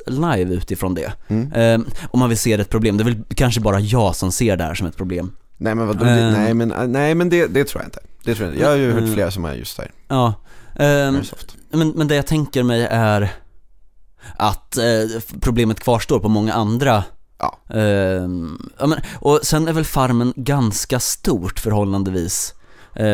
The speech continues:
Speaker 2: Oj,
Speaker 1: spe-,
Speaker 2: det kollade inte
Speaker 1: jag.
Speaker 2: jag.
Speaker 1: Jag tror det är en, ja, men typ trehundra deltagare eller något sånt
Speaker 2: Okej.
Speaker 1: där. Eh, och
Speaker 2: Mm.
Speaker 1: de så-, säljer slut, har de gjort tidigare i år i alla fall,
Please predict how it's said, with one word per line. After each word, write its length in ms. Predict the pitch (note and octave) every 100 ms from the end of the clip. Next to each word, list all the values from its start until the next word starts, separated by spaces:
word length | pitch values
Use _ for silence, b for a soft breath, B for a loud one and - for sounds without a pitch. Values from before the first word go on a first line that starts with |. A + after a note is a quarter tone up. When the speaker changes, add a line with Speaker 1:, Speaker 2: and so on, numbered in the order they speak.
| G#2
Speaker 2:
Oj, 140 | A2+ G2
Speaker 1:
spe-, 100 | G2
Speaker 2:
det 120 | G2+
kollade 420 | - G#2 G2 F#2
inte 180 | F2 -
Speaker 1:
jag. 80 | C#3
Speaker 2:
jag. 60 |
Speaker 1:
Jag 100 | C#3+
tror 160 | C#3 D#3
det 60 | D3+
är 120 | D#3+
en, 460 | C3 A2 G2+ - -
ja, 80 | B2+
men 160 | A#2
typ 240 | G#2 G2 -
trehundra 680 | - A#2 G#2+ A2 G#2+ G2+
deltagare 760 | G#2 A#2+ A2+ - E3 A#2+ F2 D#2+
eller 140 | D#2
något 160 | C#2 D#2+
sånt 180 | G#2+ G2+
Speaker 2:
Okej. 120 | F#2
Speaker 1:
där. 260 | C2 F2 A2+
Eh, 40 |
och 100 | -
Speaker 2:
Mm. 140 | A2+ A2
Speaker 1:
de 60 |
så-, 320 | G#2+ - B2+ -
säljer 380 | - A#2+ A2+ A2
slut, 720 | - E3 D3+ F#2 F#2 - - - b b b b
har 160 | A#2+
de 120 | A2 A2
gjort 180 | G#2
tidigare 380 | - A#2 C#3 B2+
i 100 | G#2
år 240 | F2+ F2+ E2+
i 40 |
alla 140 | D#2+
fall, 260 | - E2+ D2